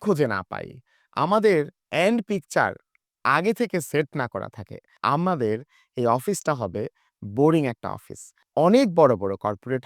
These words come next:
হাউসে জয়েন করব, কিন্তু সেই সিইওর সাথে আমাদের কোনো কানেক্টিভিটি থাকবে না, এবং নিচ থেকে উপর পর্যন্ত পুরো চেইনটার মধ্যে আমি অফিসের পিসির মতো একটা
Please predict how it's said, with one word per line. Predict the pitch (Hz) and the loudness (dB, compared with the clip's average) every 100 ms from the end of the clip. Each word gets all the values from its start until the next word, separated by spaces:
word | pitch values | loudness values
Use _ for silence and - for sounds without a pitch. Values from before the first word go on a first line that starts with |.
| - | -4
হাউসে | 151 180 208 | -2 0 2
জয়েন | 165 147 147 | 4 2 0
করব, | 131 101 87 - _ _ _ _ 139 | -4 -6 -8 -18 _ _ _ _ -6
কিন্তু | 135 139 | -6 -6
সেই | - 123 - | -6 -6 -4
সিইওর | 151 175 190 - | -4 -2 -2 -4
সাথে | 123 - 95 - _ _ _ | -8 -6 -12 -12 _ _ _
আমাদের | 110 117 113 | -2 0 -2
কোনো | 113 107 101 | -2 -4 -4
কানেক্টিভিটি | 117 - 120 107 110 | -4 -6 -8 -8 -10
থাকবে | 113 90 104 117 | -10 -8 -6 -8
না, | 170 _ _ _ _ | -10 _ _ _ _
এবং | 147 202 233 123 - _ _ _ | 0 2 2 0 -6 _ _ _
নিচ | 120 156 233 - - | 0 2 2 -2 -4
থেকে | 156 107 - - _ _ | -2 -2 -8 -14 _ _
উপর | 156 185 185 151 | -6 -2 0 0
পর্যন্ত | 117 117 101 90 117 _ _ _ _ | -2 -4 -6 -10 -16 _ _ _ _
পুরো | 160 160 - | -4 -4 -2
চেইনটার | 170 226 226 180 | -2 0 2 2
মধ্যে | 131 104 - 131 - _ _ _ _ | 0 -6 -8 -8 -8 _ _ _ _
আমি | 131 160 202 170 220 - _ _ | 0 2 2 0 -4 -14 _ _
অফিসের | 135 - 208 214 151 - | -8 -2 2 2 0 -2
পিসির | 175 - 262 185 | -2 0 0 2
মতো | 123 110 117 - - 120 | 0 -2 -6 -8 -4 -4
একটা | - | -2